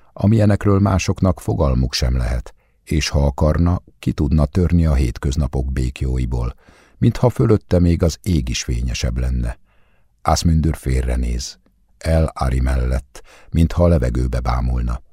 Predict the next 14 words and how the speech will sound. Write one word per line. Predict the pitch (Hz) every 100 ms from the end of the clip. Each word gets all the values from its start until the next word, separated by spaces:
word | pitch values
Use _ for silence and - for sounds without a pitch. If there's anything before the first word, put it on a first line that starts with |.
| _ _ -
De | 82
a | 76
társa | - 87 82 - 82
terpezben | 87 90 - 60 60 60
áll, | 57 53 58 -
hátratett | - 64 - 69 69 65
kézzel, | - 64 65 69 67 67 - - _
és | - - -
le | 98
sem | - 82 69
veszi | 73 - 73
a | 64
szemét | - 69 67 65
Ariról, | - - 62 64 62 62